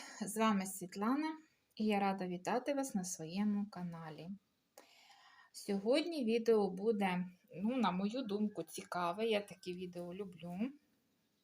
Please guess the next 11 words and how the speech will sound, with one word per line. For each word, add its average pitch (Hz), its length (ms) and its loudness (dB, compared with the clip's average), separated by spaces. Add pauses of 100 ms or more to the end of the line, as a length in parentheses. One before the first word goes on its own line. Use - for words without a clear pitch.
(1500)
Я 208 280 4
сьогодні 190 420 -4
хочу 180 300 -8
показати 233 760 -4 (1120)
свої 202 680 0 (240)
маленькі 214 880 0 (320)
набори. 196 560 0 (2750)
Цукерочки, 196 840 4 (640)
так 143 160 -12 (100)
би 170 220 -6
мовити. 175 460 -6